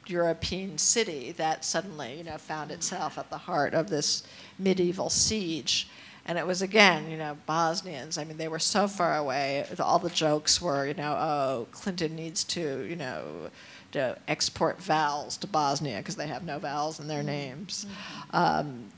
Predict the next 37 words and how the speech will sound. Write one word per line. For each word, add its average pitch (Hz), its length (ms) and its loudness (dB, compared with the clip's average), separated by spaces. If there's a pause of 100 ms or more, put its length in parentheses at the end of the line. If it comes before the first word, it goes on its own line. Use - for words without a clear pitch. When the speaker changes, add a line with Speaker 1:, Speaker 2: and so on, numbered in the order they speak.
(160)
Speaker 1:
you 156 240 -2
know, 131 80 -4
we 131 100 -8
can't 180 300 0
pronounce 170 420 4
them. 160 340 -8
It's 151 140 -10
remote. 170 460 8
And, 180 140 -2
it, 165 120 -4
you 190 100 -2
know, 185 100 2
the 180 140 2
idea 180 280 4
is, 160 100 2
again, 180 420 4
to 180 80 -8
get 180 460 4
your, 175 640 2 (1200)
uh, 170 160 4 (120)
American 175 500 2
readers 165 600 0
or 139 320 -2
whatever 190 340 4
reader 170 300 -4
to 180 340 -4 (120)
empathize, 190 580 -4
to 180 100 -12
think, 170 280 -10
you 185 80 -10
know, 180 180 -6
I 208 180 0
could 208 320 -10
be 170 400 -2
that, 160 480 4 (540)
you 190 60 -14
know, 160 180 -14